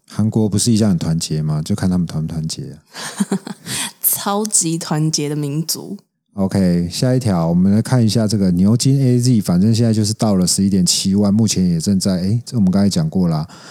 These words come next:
Speaker 1: 那就是等它检验以后，完成检验以后，顺利以后，看是不是就是一周以内会开打。七成以上的医护也会有意愿去接种。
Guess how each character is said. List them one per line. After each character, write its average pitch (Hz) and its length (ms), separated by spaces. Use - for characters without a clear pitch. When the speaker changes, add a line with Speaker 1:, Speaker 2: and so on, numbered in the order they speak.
Speaker 1:
那 127 80
就 127 100
是 127 140
等 101 120
它 107 140
检 98 240
验 113 200
以 87 100
后， 101 460
完 90 240
成 104 180
检 95 180
验 104 220
以 87 60
后， 101 160
顺 107 180
利 104 180
以 85 100
后， 101 120
看 104 220
是 98 160
不 101 60
是 95 100
就 98 160
是 - 140
一 110 200
周 107 380
以 85 80
内 90 180
会 87 140
开 90 220
打。 73 280
七 131 560
成 90 280
以 92 160
上 110 280
的 95 100
医 120 300
护 123 360
也 85 140
会 107 160
有 80 160
意 95 200
愿 98 140
去 90 160
接 123 360
种。 - 340